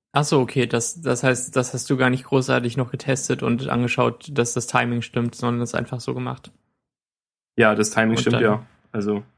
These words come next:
Speaker 2: die sind ja sehr hübsch. Ich glaub,
Speaker 1: Ja, okay.
Speaker 2: du, du kannst halt auch, ähm, relativ leicht die ganzen Sachen ändern, weil du einfach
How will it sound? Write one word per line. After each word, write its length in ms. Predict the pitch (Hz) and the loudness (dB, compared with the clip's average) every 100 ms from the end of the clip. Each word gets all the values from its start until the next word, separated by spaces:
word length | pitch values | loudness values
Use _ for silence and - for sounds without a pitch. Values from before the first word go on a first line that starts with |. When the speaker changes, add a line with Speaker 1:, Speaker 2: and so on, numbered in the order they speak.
| _ _ _ - | _ _ _ -10
Speaker 2:
die 60 | 110 | -4
sind 180 | 113 | -2
ja 80 | 110 | 0
sehr 160 | 104 107 | -2 -4
hübsch. 260 | 123 - - _ _ _ _ _ _ _ _ _ | -6 -10 -20 _ _ _ _ _ _ _ _ _
Ich 100 | - | -4
glaub, 140 | 120 | -2
Speaker 1:
Ja, 100 | 123 | 0
okay. 320 | 120 - 131 - | -4 -6 -12 -10
Speaker 2:
du, 60 | 127 | -6
du 100 | 117 | -2
kannst 300 | 127 123 127 | 0 2 4
halt 200 | 123 120 | 4 4
auch, 340 | - 117 - | 2 0 -2
ähm, 480 | - 117 113 113 110 - | -2 0 0 -2 -4 -2
relativ 480 | 110 120 123 123 | 2 2 0 -4
leicht 440 | 117 117 117 127 - | 0 2 2 2 -4
die 80 | 113 | 0
ganzen 340 | 113 110 117 | 0 0 -2
Sachen 260 | 113 110 - | -2 -2 -2
ändern, 360 | 113 120 110 | 0 2 2
weil 120 | 107 | 2
du 80 | 107 | 0
einfach 380 | 110 104 110 104 | 0 -2 -4 -6